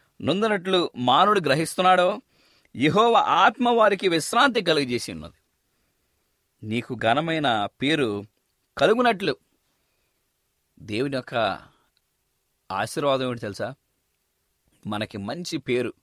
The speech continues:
మనకి ఇవ్వాలి ఈ లోకంలో. ఈ లోకంలో జీవించినంత కాలం నీకు మంచి పేరు,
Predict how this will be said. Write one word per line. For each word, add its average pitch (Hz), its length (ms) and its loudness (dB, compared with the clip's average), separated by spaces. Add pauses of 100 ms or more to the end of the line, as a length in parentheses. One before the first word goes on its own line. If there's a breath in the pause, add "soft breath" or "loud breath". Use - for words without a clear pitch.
(540)
మనకి 85 240 -10
ఇవ్వాలి 87 260 -6
ఈ - 20 -8
లోకంలో. 85 400 -12 (960)
ఈ 131 60 0
లోకంలో 180 420 2
జీవించినంత 190 540 -4
కాలం 160 340 2 (840)
నీకు 160 280 -2
మంచి 190 300 -2
పేరు, 196 380 2